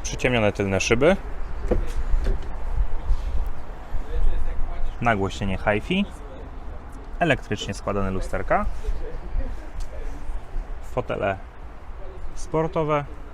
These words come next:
połączenie alcantary oraz skóry. Ponadto fotele są wyposażone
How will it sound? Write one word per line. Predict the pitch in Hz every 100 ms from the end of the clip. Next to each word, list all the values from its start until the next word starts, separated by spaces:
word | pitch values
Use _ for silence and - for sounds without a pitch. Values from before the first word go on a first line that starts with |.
| -
połączenie | 104 98 95 104 98 95 - -
alcantary | 117 107 104 101 95 95
oraz | 95 90
skóry. | - - 104 156 185 - - - - - - - - - - -
Ponadto | 165 160 - 131
fotele | - 131 135 120
są | 113 98
wyposażone | 95 143 139 127 117 113 104